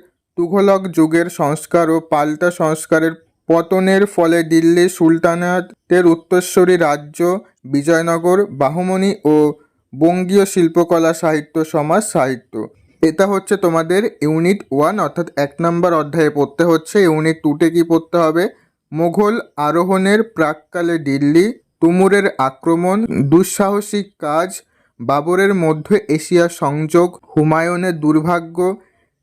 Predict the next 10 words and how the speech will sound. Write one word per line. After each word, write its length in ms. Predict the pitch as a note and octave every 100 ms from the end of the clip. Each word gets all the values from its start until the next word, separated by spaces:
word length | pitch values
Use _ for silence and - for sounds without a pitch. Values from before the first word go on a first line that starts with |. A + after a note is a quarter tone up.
| _
শের 240 | - F#3 G3
শাহ 400 | - G3 G3 G3
সুর 280 | G3+ F3+ E3+ - _
এবং 460 | C#3+ D3 D3 D3 C#3+ - _ B2
ভারতে 540 | B2+ D#3 E3 F3+ F3+ F#3 - C#3
আফগান 500 | C#3+ D3 D#3+ F3+ F3+
শাসন, 500 | - D3+ C#3+ E3+ G3 B3 _ _ _
আকবর 440 | C#3 D#3 D#3+ G3 G3+ -
থেকে 280 | F#3 F#3 F#3 F3+ - _ -
অরঙ্গজেব 640 | D3+ E3+ F3+ F#3 F3 F3+